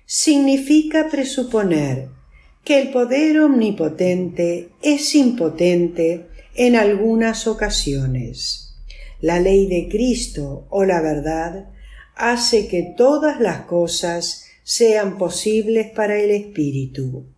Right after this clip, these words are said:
pero las llamadas leyes de la materia tratarían de hacer ineficaz al espíritu y exigir obediencia a códigos materialistas, apartándose así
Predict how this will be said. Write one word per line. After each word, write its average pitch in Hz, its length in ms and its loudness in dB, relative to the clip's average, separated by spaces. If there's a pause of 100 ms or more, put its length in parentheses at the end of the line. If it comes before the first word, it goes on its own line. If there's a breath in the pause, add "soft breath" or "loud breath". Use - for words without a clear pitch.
(680 loud breath)
pero 202 240 6
las 175 240 -2
llamadas 190 640 -2
leyes 170 480 0
de 156 120 -4
la 151 120 -2
materia 180 840 -4 (440 loud breath)
tratarían 254 880 0
de 202 120 4
hacer 185 420 0
ineficaz 175 840 -2
al 160 140 -2
espíritu 196 880 -4 (420 loud breath)
y 262 160 2
exigir 269 680 2
obediencia 170 1120 2 (380 soft breath)
a 208 260 -2
códigos 220 600 0
materialistas, 175 1500 -2 (320 soft breath)
apartándose 170 1040 -2
así 226 640 -2